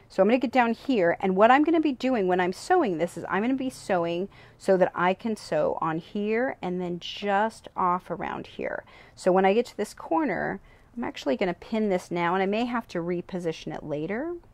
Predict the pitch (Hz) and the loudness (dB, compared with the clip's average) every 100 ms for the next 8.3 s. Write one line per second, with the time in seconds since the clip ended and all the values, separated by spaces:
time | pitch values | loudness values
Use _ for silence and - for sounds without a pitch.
0 | - - - - - - - - - - | -20 -20 -20 -20 -14 -12 -12 -14 -18 -20
1 | - - - - - - - - _ - | -20 -20 -20 -20 -20 -20 -20 -20 _ -20
2 | - - - - - - 190 202 220 240 | -20 -20 -20 -20 -20 -18 -14 -12 -12 -14
3 | _ - _ - 175 196 220 - 180 180 | _ -20 _ -12 -8 -8 -8 -12 -12 -8
4 | 180 196 220 - - - - - - - | -6 -6 -8 -10 -10 -8 -8 -12 -20 -20
5 | - - - - - - - 170 165 202 | -20 -20 -20 -20 -20 -20 -10 -8 -2 0
6 | 220 254 254 240 240 247 202 190 185 - | 0 -4 -2 -2 -2 -4 -4 -4 -4 -4
7 | 208 - 185 175 165 160 156 151 95 - | -6 -2 -2 0 -2 -4 -6 -6 -6 -10
8 | - - | -14 -18